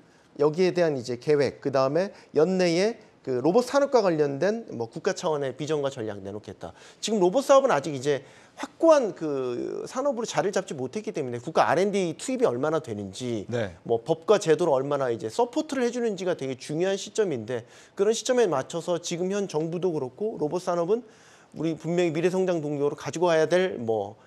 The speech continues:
Speaker 1: 이제 산업이다, 이렇게 보고 있는 것 같아요. 그래서 여기에 일단 단기적으로 뭐 이천억 원 사업비 투입한다라는 게 이제 예타 통과했다라는 소식도 전해지고 있고.
Speaker 2: 음.
Speaker 1: 근데 법제도 기반과 관련해서 지능형 로봇법,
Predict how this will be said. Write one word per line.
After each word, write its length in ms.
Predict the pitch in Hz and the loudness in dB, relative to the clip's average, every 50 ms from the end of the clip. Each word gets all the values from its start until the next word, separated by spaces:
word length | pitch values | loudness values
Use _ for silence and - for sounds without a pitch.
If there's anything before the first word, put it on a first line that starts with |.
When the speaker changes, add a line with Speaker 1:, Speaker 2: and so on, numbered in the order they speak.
| _ _ _ - - | _ _ _ -18 -14
Speaker 1:
이제 320 | 113 - 113 110 - - - - - - - _ - - | -10 -4 -4 -4 -4 -4 -8 -14 -16 -18 -20 _ -20 -14
산업이다, 400 | - - 220 220 226 185 156 156 | -6 0 2 2 2 2 2 0
이렇게 220 | 165 175 - 233 | 0 0 0 -2
보고 340 | 180 - 180 190 180 240 226 | -2 0 0 0 2 2 2
있는 200 | 190 170 170 175 180 | 2 2 0 2 0
것 160 | 208 202 - | 0 0 0
같아요. 420 | 156 127 - - 120 113 123 123 | -4 -4 -4 -4 -8 -6 -6 -8
그래서 320 | 127 127 131 135 151 139 - - - - - - - | -10 -10 -4 -2 -2 -2 -4 -8 -20 -20 -10 0 4
여기에 320 | - 226 170 185 233 233 | 4 4 6 6 4 4
일단 260 | 208 202 214 226 214 170 | 4 2 2 2 0 0
단기적으로 540 | 165 170 170 175 165 190 175 156 165 160 | 0 -4 -4 -2 -2 -2 -2 0 -2 -4
뭐 220 | 151 139 127 120 120 | -2 -2 -2 -4 -4
이천억 420 | 151 151 - 196 190 180 160 - | -6 -8 -6 -2 -2 -2 -2 -2
원 140 | 120 90 82 - _ - _ _ _ _ | -4 -8 -8 -12 _ -20 _ _ _ _
사업비 340 | - - 196 196 202 202 190 | -2 -2 -2 0 -2 -6 -6
투입한다라는 920 | - - 233 220 - 208 208 185 160 147 135 127 120 120 127 135 143 139 | -6 -6 -8 -6 -4 -4 -2 0 2 2 2 2 2 2 0 0 0 -2
게 60 | 131 127 | -4 -6
이제 160 | 123 123 120 | -6 -2 0
예타 540 | 131 147 143 - 180 160 143 127 123 - - | 0 0 2 4 4 6 6 6 4 2 -2
통과했다라는 840 | - 226 214 196 185 160 147 170 185 - - 147 131 123 127 127 | -4 -2 2 2 2 2 0 -2 -6 -4 -2 -2 0 0 -2 -4
소식도 340 | 127 - 151 - - - 139 | -4 -8 -14 -16 -12 -12 -12
전해지고 420 | - - 117 113 110 107 - - 104 | -8 -8 -6 -6 -6 -8 -10 -12 -12
있고. 320 | 90 - - - 90 - - - 113 | -14 -12 -14 -14 -14 -14 -14 -16 -14
Speaker 2:
음. 180 | 104 98 95 90 | -14 -14 -8 -2
Speaker 1:
근데 160 | - 156 160 | 0 0 2
법제도 420 | - 175 185 - - 262 - 262 | 2 0 -2 0 0 0 0 0
기반과 340 | 196 - - 220 214 214 202 | 0 4 4 6 6 6 4
관련해서 320 | 190 190 170 175 165 170 165 | 2 2 2 2 0 0 -2
지능형 500 | - - 175 208 226 240 240 240 226 196 | -4 0 0 2 2 4 2 2 2 2
로봇법, 600 | 175 160 170 170 - - - 180 156 131 - | 0 2 0 0 -2 -2 2 2 2 2 0